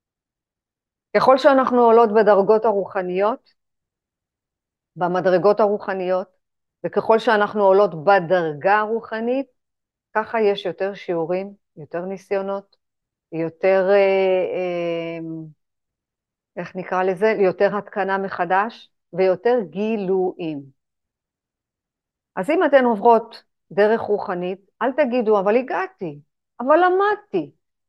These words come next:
עשיתי את כל מה שהייתי צריכה לעשות, איך יכול להיות שאני עדיין?" אני,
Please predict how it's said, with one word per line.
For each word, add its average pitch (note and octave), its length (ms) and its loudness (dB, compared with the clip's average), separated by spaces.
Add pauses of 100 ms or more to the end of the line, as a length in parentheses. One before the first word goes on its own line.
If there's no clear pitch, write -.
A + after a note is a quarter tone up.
עשיתי F#4 360 0
את - 80 -4
כל G4+ 220 2
מה G#4 100 -2
שהייתי F4 400 -4
צריכה D#4+ 360 -4
לעשות, C#4 720 0
איך F#4 240 2
יכול G4 280 -4
להיות G4 220 -4
שאני C#4+ 340 -2
עדיין?" A3+ 840 -4 (1400)
אני, A3+ 340 2